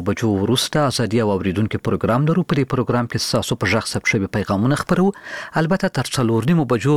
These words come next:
را دې خواته، یعنی مخکې تر دې چې څلور نیمې بجې شي، ازادي راډیو ته ستاسو یو شمېر را رسېدلي اس ام اسونه لولو. کېدای شي چې تاسو د افغانستان د سولې د هلو ځلو په ارتباط ازادي راډیو ته اس ام اس راوستوئ او دا اس ام اس به له نورو اوریدونکو سره هم شریک کړو.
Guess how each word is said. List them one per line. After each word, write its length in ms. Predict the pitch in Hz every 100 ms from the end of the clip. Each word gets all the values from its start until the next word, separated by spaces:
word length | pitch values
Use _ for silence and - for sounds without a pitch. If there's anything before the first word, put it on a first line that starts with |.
| 131
را 100 | 110 92
دې 200 | 139 160 -
خواته، 300 | 95 - 92 - _ - - -
یعنی 140 | 110 107
مخکې 260 | 131 - 131
تر 80 | 107
دې 80 | 107 104
چې 80 | -
څلور 180 | 120 101 110
نیمې 120 | 147 139
بجې 200 | 127 143 -
شي، 100 | 139 - - - - 113
ازادي 340 | 113 92 113
راډیو 220 | 110 120 -
ته 80 | -
ستاسو 320 | 127 101 113 107
یو 100 | -
شمېر 160 | 143 123
را 40 | 104 -
رسېدلي 380 | - 101 110 101
اس 100 | -
ام 100 | 95 -
اسونه 260 | 170 170
لولو. 260 | 165 185 220 - - -
کېدای 220 | - 139 143
شي 80 | 131
چې 240 | - 123 123
تاسو 260 | 113 - 101
د 80 | 101
افغانستان 500 | - 101 - 123 113 127
د 260 | 110 104 -
سولې 200 | 120 101
د 100 | 98
هلو 160 | 104 90
ځلو 200 | 135 143
په 120 | 135 120
ارتباط 380 | 120 127 - - - 107
ازادي 340 | - 92 110
راډیو 240 | 98 98 107
ته 120 | 95
اس 120 | -
ام 100 | 120
اس 120 | - 151
راوستوئ 500 | 151 - 175 170 170
او 80 | 123
دا 120 | 113 -
اس 100 | 113
ام 120 | 107
اس 120 | -
به 160 | 143 117
له 120 | 107
نورو 180 | 104 101
اوریدونکو 500 | 95 87 98 - -
سره 180 | 107 104
هم 260 | 104 - -
شریک 300 | 107 87 -
کړو. 180 | 113